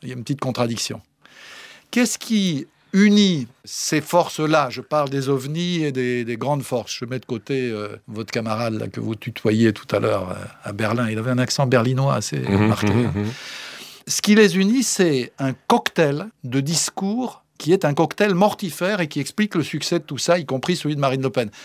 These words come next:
Speaker 1: Mais je crois qu'il faut l'inscrire dans un contexte européen. Cocktail de trois discours, pour aller vite. Premièrement,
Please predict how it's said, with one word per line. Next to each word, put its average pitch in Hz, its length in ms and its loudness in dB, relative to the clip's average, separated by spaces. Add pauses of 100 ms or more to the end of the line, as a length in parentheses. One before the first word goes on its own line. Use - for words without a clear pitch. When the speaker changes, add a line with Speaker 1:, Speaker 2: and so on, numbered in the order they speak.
(100)
Speaker 1:
Mais 147 40 2
je 135 80 0
crois 196 140 4
qu'il 180 160 -8
faut 175 140 -2
l'inscrire 165 480 2
dans 143 240 -2
un - 20 -2
contexte 131 420 -4
européen. 123 400 -2 (1040)
Cocktail 214 380 6
de 165 80 4
trois 196 240 4
discours, 127 460 -6
pour 117 200 -12
aller 113 100 -6
vite. 156 400 -10 (500)
Premièrement, 151 640 2